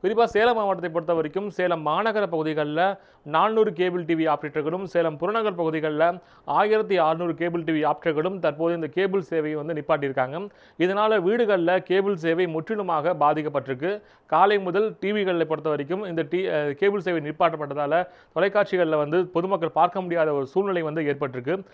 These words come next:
ட்ராய் நிறுவனம் குறிப்பா இந்த நூறு இலவச சேனல்களுக்கு, அஹ், இலவச சேனல்களுக்கு நூற்றி, நூற்றி ஐம்பது ரூபாய், அஹ், நூற்றி முப்பத்தாறு ரூபாய் பிளஸ்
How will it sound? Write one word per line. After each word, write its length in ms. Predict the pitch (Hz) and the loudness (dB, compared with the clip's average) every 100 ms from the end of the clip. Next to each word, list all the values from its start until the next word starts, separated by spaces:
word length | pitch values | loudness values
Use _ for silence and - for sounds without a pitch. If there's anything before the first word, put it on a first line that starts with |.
| - - 147 | -20 -18 -6
ட்ராய் 260 | 170 185 220 | 2 2 2
நிறுவனம் 500 | 202 185 170 185 165 | 0 0 -2 -2 -2
குறிப்பா 320 | 165 165 185 | -2 2 0
இந்த 140 | 165 | 0
நூறு 300 | 156 180 220 | -2 2 2
இலவச 360 | 175 190 208 190 | 4 4 2 0
சேனல்களுக்கு, 840 | 165 165 156 147 151 143 - 175 196 190 - _ - | -4 -4 -2 0 0 -2 -2 -2 -2 -4 -14 _ -4
அஹ், 340 | 147 147 147 185 - | 0 2 0 -4 -8
இலவச 360 | - - 190 185 | 0 2 2 0
சேனல்களுக்கு 420 | 160 151 147 180 | -2 -2 -2 -2
நூற்றி, 520 | 170 196 208 190 165 | -2 -4 -2 -4 -2
நூற்றி 260 | 170 180 196 | -4 -2 -2
ஐம்பது 300 | 165 160 151 | 0 0 0
ரூபாய், 400 | 151 165 175 - | 2 4 2 0
அஹ், 120 | 151 | -4
நூற்றி 260 | 165 196 185 | -2 -4 -4
முப்பத்தாறு 300 | 165 160 147 | -2 0 2
ரூபாய் 160 | 170 | 0
பிளஸ் 220 | 165 151 | 0 -4